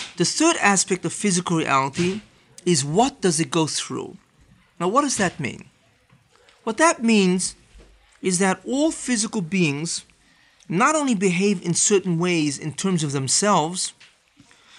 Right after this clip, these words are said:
but also interact with others, with other physical beings in a prescribed, prescribed fashion within certain limitations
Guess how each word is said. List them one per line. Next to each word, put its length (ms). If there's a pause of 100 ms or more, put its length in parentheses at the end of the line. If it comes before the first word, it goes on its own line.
(100)
but 120
also 460
interact 760
with 240
others, 520 (1400)
with 240
other 260
physical 460
beings 640 (360)
in 140
a 80
prescribed, 1000 (420)
prescribed 760
fashion 680 (400)
within 240
certain 600
limitations 840